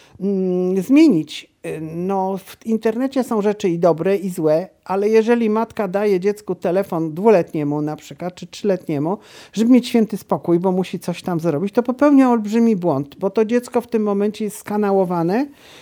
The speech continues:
i ono już niektórych przestrzeni nie widzi i nie słyszy. No, a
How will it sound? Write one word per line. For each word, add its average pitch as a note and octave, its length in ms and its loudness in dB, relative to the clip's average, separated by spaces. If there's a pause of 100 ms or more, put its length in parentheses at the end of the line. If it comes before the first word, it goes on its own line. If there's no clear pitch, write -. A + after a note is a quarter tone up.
(140)
i A3 60 4
ono B3 200 4
już A#3+ 160 -2
niektórych A3+ 440 -2
przestrzeni G#3 560 -4
nie F#3+ 160 0
widzi F#3 240 -4
i F#3 100 0
nie F3+ 140 0
słyszy. F3+ 540 -4 (520)
No, A#3 300 4
a A3 340 4